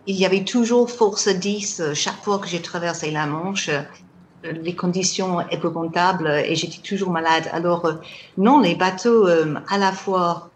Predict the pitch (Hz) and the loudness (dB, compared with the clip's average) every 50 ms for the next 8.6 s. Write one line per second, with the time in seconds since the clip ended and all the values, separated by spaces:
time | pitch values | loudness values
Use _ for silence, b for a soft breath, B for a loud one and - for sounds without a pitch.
0 | - - - - 160 160 - 175 165 160 160 151 147 147 139 143 - - _ _ | -20 -20 -16 -14 -14 -10 -8 -6 -4 -2 -2 -2 -2 -2 -4 -6 -8 -14 _ _
1 | _ - 175 - - - 190 185 180 190 185 180 - - - 190 180 170 165 160 | _ -10 -8 -6 -2 0 2 2 2 0 0 0 0 0 0 0 -2 -2 -2 -2
2 | 156 156 151 156 - 147 143 139 147 151 147 151 147 143 135 143 175 208 262 294 | -2 -4 -4 -4 -6 -6 -6 -4 -4 -4 -4 -4 -4 -4 -4 -2 0 -2 -2 -2
3 | - - B B B B B B _ _ - - 240 247 269 294 277 - - - | -4 -10 B B B B B B _ _ -4 2 4 4 4 4 2 -2 -8 -12
4 | - - 180 175 170 160 151 - - - - 392 440 466 453 - 403 349 - - | -6 -2 2 2 2 2 0 -2 -4 -2 0 2 4 4 4 6 4 4 4 4
5 | 294 269 233 220 208 214 196 196 - 202 185 175 143 - - 175 196 196 220 220 | 2 4 4 4 4 4 2 0 0 -2 -2 -2 -2 -2 -2 -2 0 2 2 2
6 | 220 285 302 - - 214 190 180 185 175 165 170 165 170 170 165 160 - - - | 4 4 2 2 0 -2 -2 -2 -2 0 0 0 0 0 -2 -4 -4 -4 -2 0
7 | 202 202 196 - - 320 349 359 320 226 190 170 170 160 160 156 - 147 123 135 | 0 0 0 -2 -2 0 2 2 2 2 0 -2 -2 -2 -2 -2 -2 -4 -4 -4
8 | 107 90 117 - 220 - - - 185 156 - | -2 -2 0 0 0 0 0 -2 -4 -4 -6